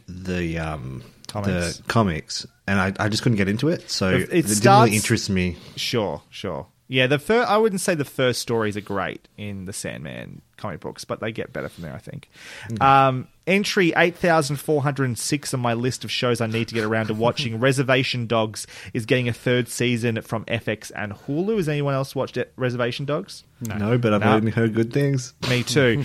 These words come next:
Speaker 3: <laughs> Entry three thousand two hundred and thirty-two on my list of shows I have no intention of watching, Emily in Paris, is also getting a third season on Netflix.
Speaker 2: It's Emily in Paris.
Speaker 3: Thank
Speaker 1: Four-,
Speaker 3: you. Thank you
Speaker 1: fourth
Speaker 3: for correcting
Speaker 1: season,
Speaker 3: me.
Speaker 1: you mean? Fourth season. The third
Speaker 3: Uh,
Speaker 1: season's coming out in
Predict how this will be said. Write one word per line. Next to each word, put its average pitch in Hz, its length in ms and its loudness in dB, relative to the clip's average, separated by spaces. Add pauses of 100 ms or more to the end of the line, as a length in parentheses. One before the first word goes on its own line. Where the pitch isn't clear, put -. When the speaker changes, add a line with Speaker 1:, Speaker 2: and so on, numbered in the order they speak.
(140)
Speaker 3:
<laughs> - 180 0
Entry 185 320 4
three 190 320 4
thousand 180 500 6
two 175 220 4
hundred 156 280 2
and 143 100 0
thirty-two 147 420 4
on 139 80 2
my 135 120 4
list 135 260 2
of 123 80 -2
shows 131 340 4
I 131 60 6
have 113 140 2
no 131 220 2
intention 131 400 -2
of 110 100 -6
watching, 127 340 -2
Emily 127 300 0
in 113 100 -4
Paris, 165 480 4 (180)
is 131 140 2
also 156 400 4
getting 120 200 2
a 110 40 0
third 110 260 0
season 104 380 -2
on 101 240 -4
Netflix. - 680 -6
Speaker 2:
It's - 140 -8
Emily 113 320 6
in 107 80 6
Paris. 98 480 6 (280)
Speaker 3:
Thank 123 180 2
Speaker 1:
Four-, 160 100 8
Speaker 3:
you. 147 200 8
Thank - 340 6
you 165 100 10
Speaker 1:
fourth 165 120 8
Speaker 3:
for 156 80 6
correcting 135 160 8
Speaker 1:
season, 123 140 2
Speaker 3:
me. 110 100 6
Speaker 1:
you 104 60 4
mean? 247 340 -2 (140)
Fourth 139 340 -2
season. 104 480 -6
The 131 100 -2
third 170 240 6
Speaker 3:
Uh, - 40 -6
Speaker 1:
season's 139 420 -2
coming 127 320 -4
out 113 260 -6
in 110 380 -12